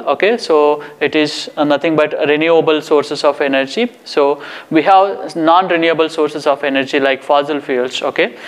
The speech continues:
so coal, petroleum, diesel oil, kerosene, okay, all these, uh, uh, like, a,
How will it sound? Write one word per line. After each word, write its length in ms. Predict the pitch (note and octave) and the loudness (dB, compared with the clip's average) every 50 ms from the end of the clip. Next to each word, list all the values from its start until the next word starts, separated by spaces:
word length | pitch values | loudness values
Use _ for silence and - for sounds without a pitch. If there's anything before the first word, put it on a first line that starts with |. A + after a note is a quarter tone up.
| - - - | -18 -18 -10
so 400 | - - D3 C#3+ C#3+ C#3+ C#3+ D3 C#3+ C#3+ | -4 0 4 4 6 6 4 4 2 2
coal, 380 | - F3 F3 F3 E3+ E3+ D#3 | 4 6 6 6 6 4 2
petroleum, 680 | - F3 D#3+ D3+ D#3+ E3 D#3 D#3 D#3 D#3 D3+ D3+ D3 C3 | 2 0 -2 0 0 0 2 2 2 2 0 0 -4 -2
diesel 340 | D3 C#3+ C#3+ C#3+ D#3 D3+ D3 | -2 -2 -2 0 0 2 4
oil, 360 | C#3+ C#3 C#3 C#3 C#3 C#3+ C#3+ | 4 4 2 2 0 -4 -6
kerosene, 720 | - - C#3+ C3+ C#3 C#3 C#3 C#3+ - D3+ C#3 C#3 C#3 - | -4 -2 -2 0 0 0 -2 -2 -2 -2 -2 -2 -4 -4
okay, 400 | - C3 C3+ - D3+ E3 F#3+ - - - - - - | -2 -2 -2 0 0 0 -2 -2 -10 -18 -12 -6 -2
all 200 | - C#3+ D3+ D3+ | 0 2 2 2
these, 340 | D3 D3+ D3 C#3+ - - - | 0 0 -2 -2 -4 -8 -6
uh, 60 | - | 0
uh, 840 | B2 C#3 C3+ C3+ C3 C3 - A#2 A#2+ A2 C#3+ C#3 C#3 C3+ C3+ C3 C3 | 2 4 4 4 4 2 0 0 2 4 4 4 4 4 4 2 2
like, 220 | C#3 C3 B2+ - C#3 | 0 -2 -2 0 0
a, 320 | C3+ C3 C3+ C3+ - - | 0 0 0 -2 -6 -10